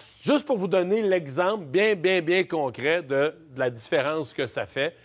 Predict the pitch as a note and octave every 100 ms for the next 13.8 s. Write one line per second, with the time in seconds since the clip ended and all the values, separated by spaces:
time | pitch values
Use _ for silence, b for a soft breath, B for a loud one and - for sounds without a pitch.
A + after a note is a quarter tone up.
0 | B - C#3+ E3 - D#3 D3+ C3 C3+ A2+
1 | A#2 G#2+ A#2+ D#3 B B B - A#2 -
2 | D3 D3+ B2+ C3 G#2+ A#2 G#2 - _ G#2+
3 | G#2+ G#2 G2+ - _ _ _ b b b
4 | b b b _ _ _ - G2+ A#2+ B2+
5 | - F3+ C#3 A#2+ - C#3+ B2+ G2+ G#2+ D3
6 | A2+ G2 F#2 F#2 B2 G2+ F#2 C3+ B2 G2
7 | G2+ G2+ B2+ G2+ F#2+ G#2+ C3+ - G#2 F#2+
8 | F#2+ B2 A2 A#2 - C3+ B2 A2 F#2 -
9 | A#2 C3+ C3 F#2 - B2 C3 - F#2+ -
10 | G2+ A#2 G#2+ A2 - C#3+ A#2+ - B2+ B2
11 | A#2+ A#2 G#2+ A#2 - C3+ A#2+ A2+ A2+ F#2+
12 | C#3 B2+ G#2+ G#2 F#2+ B2 B2+ C3+ A2 -
13 | B2+ G#2 C#3+ B2 A2 A2+ - C3+